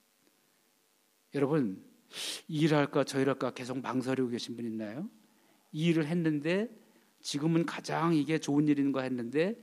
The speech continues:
한 오 년쯤 해보니까 "아니었네"라고 버려지는 그런 일들 있나요? 우리는 그런 일들 많이 당하죠.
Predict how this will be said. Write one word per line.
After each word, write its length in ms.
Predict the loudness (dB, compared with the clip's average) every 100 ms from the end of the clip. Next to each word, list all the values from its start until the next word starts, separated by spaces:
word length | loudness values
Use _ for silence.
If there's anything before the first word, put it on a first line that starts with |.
| -20 -20 _
한 140 | -2
오 160 | 2 4
년쯤 320 | 4 4 0
해보니까 580 | -2 -2 -4 -2 -4 -4
"아니었네"라고 920 | -8 -4 -4 -4 -6 -10 -8 -8 -8
버려지는 580 | -6 -6 -6 -8 -10 -14 _
그런 260 | -2 -2
일들 240 | -4 -6 -6
있나요? 380 | -8 -8 -10 -14 _ _ _ _
우리는 200 | -2 0
그런 160 | 2
일들 240 | 0 -2 -6
많이 240 | -8 -8
당하죠. 540 | -10 -12 -12 -14 -18